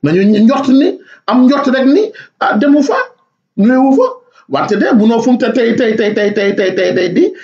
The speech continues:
ñeent, juróom benn nit feebar nañu ca Touba. Juróom benn. Ci li ñu gisigum.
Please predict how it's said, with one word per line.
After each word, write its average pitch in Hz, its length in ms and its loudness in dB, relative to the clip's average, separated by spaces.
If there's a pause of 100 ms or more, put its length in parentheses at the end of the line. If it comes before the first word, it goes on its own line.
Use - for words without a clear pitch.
(160)
ñeent, 202 380 0 (160)
juróom 302 260 2
benn 269 200 4
nit 254 140 2
feebar 240 240 -2
nañu 185 180 -2
ca 185 100 -2
Touba. - 380 -4 (1040)
Juróom 214 260 0
benn. 143 280 -4 (1000)
Ci 247 80 2
li 240 100 4
ñu 277 140 4
gisigum. 196 380 0